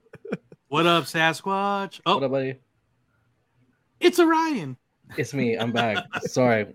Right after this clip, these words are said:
Speaker 3: Wedding season,
Speaker 2: So,
Speaker 3: guys.
Speaker 2: yeah.
Speaker 3: Wedding
Speaker 2: But we're
Speaker 3: season.
Speaker 2: here.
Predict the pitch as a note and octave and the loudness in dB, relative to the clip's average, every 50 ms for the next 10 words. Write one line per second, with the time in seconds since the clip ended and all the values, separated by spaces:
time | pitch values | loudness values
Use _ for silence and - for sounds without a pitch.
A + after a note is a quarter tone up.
0 | - _ A#2 C3+ D3 C#3+ C#3+ C3 - - B2 A#2 A2+ G#2+ G2+ G2+ G2 G2+ G2+ G2+ | -14 _ -2 0 0 0 0 -4 -4 -4 -6 -6 -4 -6 -6 -4 -4 -6 -6 -8
1 | - - - - _ - - - - C3+ B2+ A2+ G#2 G2 - _ _ _ - F#2+ | -10 -16 -20 -20 _ -20 -18 -10 -6 -4 -4 -4 -4 -8 -14 _ _ _ -12 -10
2 | G#2 - - D#3 D#3 E3 F#3 G#3 F#3+ F3+ F3+ E3+ E3+ E3+ E3+ E3 | -10 -4 -4 -2 0 0 2 2 2 2 2 2 2 0 -2 -6